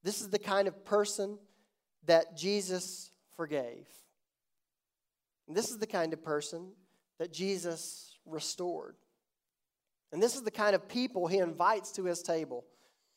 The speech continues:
Not people who are always loyal, but,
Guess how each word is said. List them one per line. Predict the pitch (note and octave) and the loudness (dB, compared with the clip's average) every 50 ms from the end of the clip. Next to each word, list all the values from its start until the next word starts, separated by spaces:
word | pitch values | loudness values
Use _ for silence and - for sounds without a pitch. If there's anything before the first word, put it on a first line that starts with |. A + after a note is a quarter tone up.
| _ _ _ _ - | _ _ _ _ 4
Not | F#3 A3+ C4+ C4+ C4+ | 6 6 6 6 2
people | - B3+ C4 C4 A#3+ G#3+ | -2 -4 -2 2 2 2
who | F#3 G#3 G#3+ | 2 4 2
are | F#3+ F#3 - | 4 4 6
always | F3+ F3+ F#3 F#3 F#3 F3+ F3 E3+ E3+ D#3+ - | 6 8 8 8 8 6 6 4 2 0 -4
loyal, | - E3+ E3 E3 D#3+ D3+ D3 D3+ D#3+ E3 | -6 -2 2 4 4 4 4 2 2 2
but, | D#3 E3+ F3+ F3 - | 2 2 0 0 0